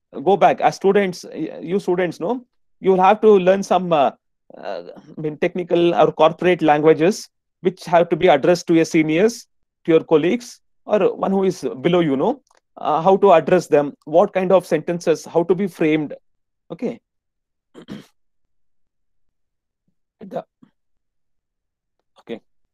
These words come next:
and, uh, email, and very sim-, <clears throat> very simple, uh, thing, uh, which we all, uh, s-, tend to overlook is the simple use of this, uh, Microsoft Word, Excel, and PowerPoint. Trust me, I think, uh, during your final sem project, uh,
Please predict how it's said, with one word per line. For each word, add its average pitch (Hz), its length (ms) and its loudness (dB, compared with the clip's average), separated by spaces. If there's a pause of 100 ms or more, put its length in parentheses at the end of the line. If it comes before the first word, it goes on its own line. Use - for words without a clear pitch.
(320)
and, 185 200 -4
uh, 123 200 2 (800)
email, 147 340 -4 (140)
and 180 180 -4
very 165 240 2
sim-, 226 240 0 (280)
<clears throat> - 260 -12
very 226 200 2
simple, 247 540 2
uh, 131 160 6 (460)
thing, 208 200 -2
uh, - 240 -8
which 214 220 -2
we 214 140 0
all, 214 320 4
uh, 160 440 -10
s-, 147 460 -16 (220)
tend 208 180 -2
to 233 80 2
overlook 202 480 4
is 226 300 0 (320)
the 185 80 -8
simple 240 280 -4
use 233 220 -2
of 233 160 0
this, 202 220 -6
uh, 139 240 0
Microsoft 208 560 -2
Word, 240 420 2 (460)
Excel, 220 420 0
and 170 220 -2
PowerPoint. 147 540 0 (840)
Trust 233 200 -2
me, 262 280 -4
I 196 180 0
think, 262 260 -4
uh, 175 120 4
during 233 320 -2
your 226 100 4
final 214 320 2
sem 254 240 -2
project, 208 500 0
uh, 147 200 2